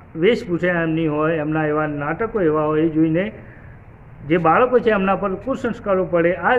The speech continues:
વિચારીને જે કરુણાશંકર માસ્તર હતા એ ખૂબ જ દુઃખી હતા.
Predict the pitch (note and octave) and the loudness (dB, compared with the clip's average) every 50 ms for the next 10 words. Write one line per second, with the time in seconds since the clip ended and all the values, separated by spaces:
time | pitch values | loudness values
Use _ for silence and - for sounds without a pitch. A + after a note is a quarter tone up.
0 | G#3+ - - - - - - - - - - - - D#3 F3 F#3+ - D4 C#4+ C#4 | 0 -4 -12 -16 -20 -20 -20 -20 -20 -20 -20 -12 -6 -6 -4 -2 2 2 2 2
1 | C4 A#3+ G#3+ G#3 G#3+ A3+ A3 F3 F#3 F3+ E3+ F#3 F#3+ G3 G3+ E3+ - G3+ F3+ G3 | 2 0 -2 -2 -2 -2 -2 -2 -2 -2 0 0 0 0 0 -2 -2 -4 -4 -2
2 | F#3+ F#3 F3+ F3 - - G3+ F#3 E3 E3 F3 E3+ E3+ E3 - D#3 C#3+ E3+ A3 - | -2 -2 -2 -4 -4 -2 -2 -2 0 2 0 0 0 -2 -4 -2 0 0 0 -2
3 | - - - - - - - - - - - A3 G#3+ - - F3+ C#3+ C3 A2+ - | -6 -14 -16 -16 -16 -16 -16 -16 -14 -8 -4 -4 -4 -2 -2 -4 -4 -4 -6 -8
4 | A#2 | -12